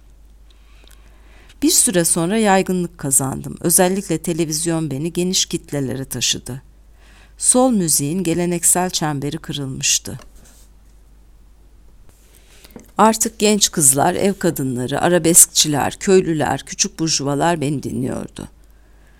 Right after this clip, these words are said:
Ankara'da bir profesör kapıcısıyla arasındaki tek ortak bağın ikisinin de Livaneli dinlemesi olduğunu söylemişti. Başka bir değme noktaları yoktu.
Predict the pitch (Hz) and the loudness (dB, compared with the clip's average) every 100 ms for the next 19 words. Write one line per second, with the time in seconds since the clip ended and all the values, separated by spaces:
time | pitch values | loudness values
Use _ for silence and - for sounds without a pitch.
0 | - - - - 214 254 247 220 214 214 | -20 -20 -20 -2 4 4 4 2 2 0
1 | 208 196 190 175 165 - 170 196 175 165 | 0 0 -2 0 2 2 0 -2 -6 -4
2 | 175 - 202 175 110 165 - 160 160 - | 0 2 2 0 0 2 2 2 -4 -4
3 | 202 202 - 160 165 160 - 156 151 185 | -6 -2 -2 -2 -4 -6 -4 -2 -2 -4
4 | 180 - - 208 202 202 190 180 170 135 | -4 0 2 2 -2 0 0 0 -2 -2
5 | 135 131 127 131 127 - 139 135 139 139 | -4 -4 -2 -2 -2 -2 -4 -6 -6 -6
6 | 135 - 139 - - - - 139 - - | -4 -4 -4 -6 -4 -4 -4 -6 -14 -20
7 | - - - 165 - 185 175 165 175 170 | -20 -20 -8 -4 -2 -2 -2 0 2 2
8 | 165 147 139 139 143 143 180 160 127 - | 0 -2 -6 -8 -6 -4 -4 -4 -6 -10
9 | - - | -16 -16